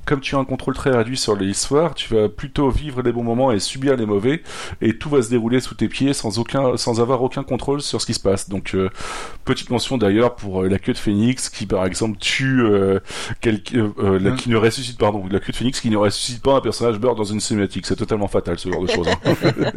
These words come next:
Speaker 1: <laughs> Voilà. Euh, et enfin, concernant l'histoire, la psychologie des personnages est aussi beaucoup plus travaillée. Généralement, dans un J R P G, vous allez avoir des quêtes annexes qui va vous présenter les personnages beaucoup plus en longueur, en fait.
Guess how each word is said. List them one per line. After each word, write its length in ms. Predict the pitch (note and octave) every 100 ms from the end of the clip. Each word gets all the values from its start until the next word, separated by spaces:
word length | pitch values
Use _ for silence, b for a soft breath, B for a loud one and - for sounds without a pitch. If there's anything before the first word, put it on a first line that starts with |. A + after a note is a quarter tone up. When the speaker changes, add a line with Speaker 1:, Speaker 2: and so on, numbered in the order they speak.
| - -
Speaker 1:
<laughs> 80 | E2+ B - -
Voilà. 300 | G#2+ F2 - B B B B -
Euh, 380 | A#2 A2 A2 A2
et 80 | A#2
enfin, 220 | A2+ D#3+
concernant 360 | C#3+ B2 A2
l'histoire, 340 | G#2+ G#2+ D3+ C#3
la 80 | A2
psychologie 580 | - - C3 B2+ C3
des 100 | C3
personnages 400 | A#2+ A2 A#2 C3
est 40 | A2
aussi 200 | G2 A#2+
beaucoup 240 | A#2 C#3
plus 140 | - B2+
travaillée. 400 | A#2 G#2+ F#2 -
Généralement, 540 | F#2+ G2+ F#2+ G2 B2+
dans 180 | A#2 F#2+
un 80 | F#2+
J 160 | F#2+
R 40 | F#2+
P 100 | F#2
G, 200 | F#2 B2+
vous 160 | A#2 F#2+
allez 140 | F#2
avoir 180 | F#2+ G2
des 80 | F#2+
quêtes 180 | G#2 G2
annexes 320 | G2 B2 -
qui 120 | A2
va 100 | G2
vous 100 | F#2
présenter 400 | G#2 F#2 F#2 A#2+
les 80 | G2+
personnages 460 | F2+ - G#2 A2+
beaucoup 180 | G2+ F#2+
plus 220 | G2+ A#2
en 60 | A2
longueur, 340 | G2 F#2 F#2+
en 60 | F2+
fait. 220 | F#2+ -